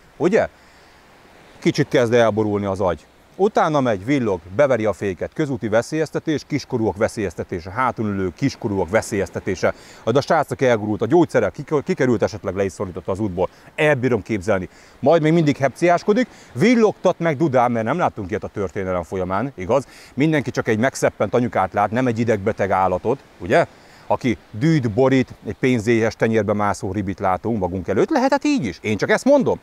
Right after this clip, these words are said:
Lehetett így is. Majd a srác megunta, és azt mondta, „Igen, bám.”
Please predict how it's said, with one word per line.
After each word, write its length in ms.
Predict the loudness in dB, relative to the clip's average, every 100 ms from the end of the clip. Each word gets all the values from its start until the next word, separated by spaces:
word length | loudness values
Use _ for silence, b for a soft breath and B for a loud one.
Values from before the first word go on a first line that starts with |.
| _
Lehetett 460 | -2 0 0 -2 -2
így 200 | -4 -4
is. 240 | -8 -16 B B B B B 0
Majd 160 | 2
a 60 | 4
srác 280 | 2 -2 -2
megunta, 540 | -2 2 2 2 2
és 60 | 2
azt 120 | -2
mondta, 220 | -6 -6
„Igen, 440 | 2 4 4 0 -4 -16 -4
bám.” 280 | -2 -2 -6